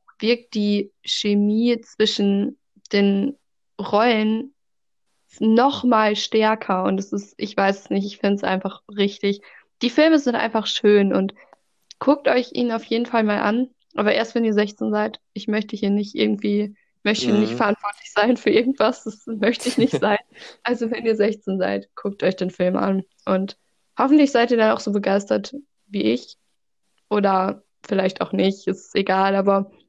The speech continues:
Speaker 1: das sind wirklich, also das ist wirklich mein All-Time-Favorite, weil ich hab auch alle drei Teile hier bei mir im Regal stehen. Also es ist,
Speaker 2: <laughs>
Speaker 1: es ist einfach, es ist ein toller Film. Ich kann
Speaker 2: Du
Speaker 1: nicht
Speaker 2: hast
Speaker 1: aufhören,
Speaker 2: dazu
Speaker 1: davon zu reden.
Speaker 2: du hast davon auch doch die Bücher, oder?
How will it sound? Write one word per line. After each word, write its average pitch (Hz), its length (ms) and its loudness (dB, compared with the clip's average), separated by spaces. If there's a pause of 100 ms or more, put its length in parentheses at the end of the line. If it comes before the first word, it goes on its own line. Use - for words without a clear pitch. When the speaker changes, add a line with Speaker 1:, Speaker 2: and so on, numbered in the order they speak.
(540)
Speaker 1:
das 254 280 2
sind 226 160 4
wirklich, 208 540 4
also 226 200 2
das 226 200 -2
ist 202 100 -6
wirklich 214 260 0
mein 202 160 4
All-Time-Favorite, 196 840 0
weil 107 280 0
ich 208 120 -6
hab 269 140 -2
auch 330 140 -4
alle 208 180 -2
drei 202 200 -2
Teile 202 280 0
hier 208 140 2
bei 196 120 0
mir 190 140 0
im 190 80 -2
Regal 185 360 -2
stehen. 196 400 -4 (360)
Also 190 260 -4
es 185 140 -8
ist, - 300 -10
Speaker 2:
<laughs> - 100 -20
Speaker 1:
es - 120 -12
ist - 160 -20
einfach, 214 420 0 (200)
es 233 180 -2
ist 220 180 -8
ein 196 120 2
toller 165 320 0
Film. 170 340 -2 (200)
Ich - 80 -20
kann 190 180 0
Speaker 2:
Du - 80 2
Speaker 1:
nicht - 20 4
Speaker 2:
hast 180 120 4
Speaker 1:
aufhören, 180 160 0
Speaker 2:
dazu - 100 0
Speaker 1:
davon 123 200 -4
zu - 60 -20 (100)
reden. 95 220 -6 (280)
Speaker 2:
du 117 120 -2
hast - 180 -6
davon 127 220 -10
auch 127 120 -10
doch 113 240 -6
die 110 140 -6
Bücher, 113 340 -8
oder? 98 360 -8